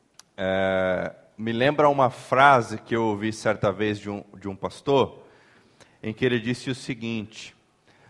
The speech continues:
é, "Perdão é uma coisa que Deus inventou pra gente dar pra quem não merece." Perdão é uma coisa que Deus inventou pra gente dar pra quem não merece.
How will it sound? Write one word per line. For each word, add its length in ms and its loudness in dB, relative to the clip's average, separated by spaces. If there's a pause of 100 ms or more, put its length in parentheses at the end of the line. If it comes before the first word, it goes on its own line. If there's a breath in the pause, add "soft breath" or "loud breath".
(160 soft breath)
é, 580 -4 (120)
"Perdão 680 2 (440)
é 80 2
uma 160 2
coisa 360 0
que 140 -6
Deus 280 0
inventou 840 -4 (520)
pra 120 0
gente 280 -6
dar 240 6
pra 160 -4
quem 120 -6
não 140 -2
merece." 680 0 (1800)
Perdão 600 -2 (300)
é 80 -10
uma 140 -4
coisa 300 -6
que 140 -14
Deus 240 -6
inventou 760 -6 (220)
pra 120 -12
gente 240 -10
dar 220 0
pra 140 -10
quem 120 -12
não 140 -8
merece. 640 -2